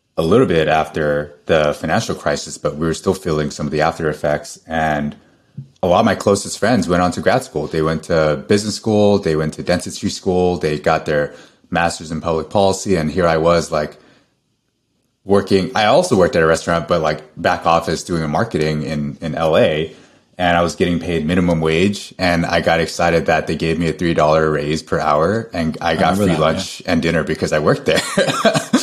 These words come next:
Speaker 1: I thought that
Speaker 2: It's
Speaker 1: was great.
Speaker 2: I, I get it. I, I, even when I was in restaurants, that was one of the things that I, you know, I, I'm getting fed every day and I get to make some money and I get to meet great people. And,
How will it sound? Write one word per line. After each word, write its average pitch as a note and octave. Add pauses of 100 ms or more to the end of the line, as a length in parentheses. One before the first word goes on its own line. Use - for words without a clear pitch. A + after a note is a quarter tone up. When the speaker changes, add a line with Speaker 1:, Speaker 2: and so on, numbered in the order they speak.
(240)
Speaker 1:
I D3
thought C3
that D#3+
Speaker 2:
It's F#2
Speaker 1:
was E2
great. G2 (100)
Speaker 2:
I, C3+
I D3
get D#3+
it. - (120)
I, D3
I, -
even F3+
when G3+
I E3+
was D3+
in D3
restaurants, D3
that A2+
was G#2
one A2+
of A#2
the A2+
things A2+
that G#2+
I, G#2
you B2+
know, G2
I, G2+
I'm A2
getting A2+
fed A#2
every B2+
day B2+
and G#2+
I G2+
get G2+
to A2
make G#2+
some G2+
money G#2+
and A#2
I G#2+
get G2+
to G2+
meet G2+
great A#2
people. B2+
And, F#2